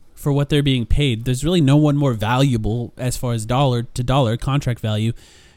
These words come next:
than Cameron Johnson and Mikal Bridges on the Suns. It's just that what they bring for what they're being paid is, is way higher,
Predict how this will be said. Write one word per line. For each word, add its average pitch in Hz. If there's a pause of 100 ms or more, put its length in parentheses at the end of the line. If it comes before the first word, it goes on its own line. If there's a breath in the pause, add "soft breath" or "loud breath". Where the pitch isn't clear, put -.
(140)
than 135
Cameron 147
Johnson 139
and 131
Mikal 131
Bridges 135
on 127
the 123
Suns. 117
It's 113
just - (380)
that 120
what 139
they 170
bring 156
for -
what 139
they're 143
being 135
paid 131
is, 117
is 120
way 156
higher, 127